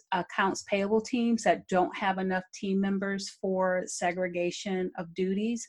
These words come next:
And so there are some compensating controls where you would have to, or we would have to go into the system, accounting system or E R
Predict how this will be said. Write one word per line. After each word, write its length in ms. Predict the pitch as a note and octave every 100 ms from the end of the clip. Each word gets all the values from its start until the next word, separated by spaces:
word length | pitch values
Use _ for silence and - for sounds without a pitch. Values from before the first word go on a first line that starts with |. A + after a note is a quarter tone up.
| -
And 160 | G3
so 600 | F#3 - G3 G3 F#3+ F#3 -
there 220 | G#3 A3
are 40 | A#3
some 240 | - A#3
compensating 720 | - A3 G#3+ A3 G3 G3+ F#3+
controls 720 | G3 F3+ - G#3+ G3 F3+ F3 - -
where 380 | F3+ G3 F#3 F#3
you 400 | F3+ - F#3+ G3+
would 200 | G3 -
have 360 | - G3 F#3+ G3
to, 160 | - F#3+
or 80 | F3+
we 160 | G3
would 100 | F#3+
have 220 | F#3+ F#3+ -
to 100 | F3
go 240 | F#3 F#3
into 220 | F3+ -
the 120 | F3
system, 600 | F3 - D#4 - G3+ F#3 F3+
accounting 420 | F#3 - A#3 A3+
system 380 | G#3 G3+ G3 G3
or 80 | F3
E 160 | -
R 120 | F3+